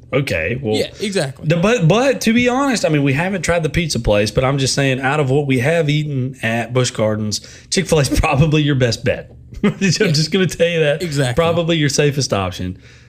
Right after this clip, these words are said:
Speaker 1: But that's just, to me, that's a huge missed opportunity for Busch Gardens, 'cause they could have, I know they could afford to have a good restaurant that had good quality food. And they were, you know, they'd be like, "Oh, this is the, you know, Flying Eagle, uh,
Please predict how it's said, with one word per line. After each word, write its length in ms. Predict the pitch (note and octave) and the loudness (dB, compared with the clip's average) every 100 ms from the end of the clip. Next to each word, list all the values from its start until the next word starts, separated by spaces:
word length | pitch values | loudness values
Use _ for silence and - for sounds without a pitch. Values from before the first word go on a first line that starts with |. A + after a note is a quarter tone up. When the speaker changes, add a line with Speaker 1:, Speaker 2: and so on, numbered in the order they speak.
| _ | _
Speaker 1:
But 260 | A#2+ C3+ C#3+ | -2 0 2
that's 280 | D#3+ D#3+ - | 0 0 -2
just, 400 | D#3+ - - - | -2 -4 -8 -4
to 100 | F3 | 0
me, 280 | D3+ D3+ D3+ | 2 2 2
that's 220 | C#3 B2+ | 0 -2
a 40 | |
huge 320 | B2 D#3+ D3+ B2 | -4 -4 -2 -2
missed 240 | B2 - | -4 -2
opportunity 600 | G#2+ G#2 G2+ G#2 G2+ G#2 | -4 -6 -8 -6 -6 -8
for 120 | G#2 | -8
Busch 220 | G#2 A2 | -8 -8
Gardens, 420 | - G#2 G#2 G2+ - | -6 -4 -4 -6 -4
'cause 220 | A#2+ A#2 | -4 0
they 160 | D#3 | -2
could 160 | E3+ F#3+ | 0 -2
have, 420 | D#3 F3 F3 D#3 - - - - _ - | 0 0 -2 -4 -10 -20 -20 -20 _ -6
I 140 | G3+ | -2
know 380 | G3+ G3 A3 A#3+ | 0 2 2 4
they 140 | G#3 | 2
could 140 | D3+ B2 | 0 -2
afford 300 | - A#2+ A2+ | 0 0 2
to 60 | |
have 200 | A2 A2+ | 0 0
a 80 | A2+ | 0
good 280 | A#2 C#3+ E3+ | 2 2 2
restaurant 460 | D3+ B2+ - B2 A#2 | 0 0 0 -2 0
that 100 | A2+ | 0
had 260 | A#2 G2 | 0 -2
good 220 | G#2+ B2 B2+ | -2 -2 0
quality 380 | C3 C3 C3 B2+ | 0 2 2 0
food. 500 | B2 A2+ G#2+ G#2 - - - - - | -2 -2 -2 -4 -6 -18 -20 -16 -6
And 260 | A#2 A2+ | -4 0
they 160 | A#2 A#2+ | 2 2
were, 160 | A2+ A#2 | 0 -2
you 140 | - D#3+ | -2 2
know, 160 | B2+ | 4
they'd 160 | B2 C3+ | 4 4
be 80 | C3+ | 4
like, 140 | B2+ | 2
"Oh, 240 | C#3+ F3 D#3+ | 2 2 4
this 240 | F#3 G3+ | 2 2
is 280 | D#3 B2+ B2 | 0 0 2
the, 240 | B2 A#2 | 2 2
you 200 | A2+ A#2+ | 2 2
know, 220 | B2 A2+ G#2 - - - | 2 2 0 -6 -20 -18
Flying 640 | - - F#3 F3+ F3+ E3+ | -12 -2 0 2 0 0
Eagle, 720 | E3+ F3 E3 E3 D3 C#3 C3+ - | 0 2 4 4 4 2 0 -2
uh, 440 | - C3 B2 A#2+ | -2 2 4 2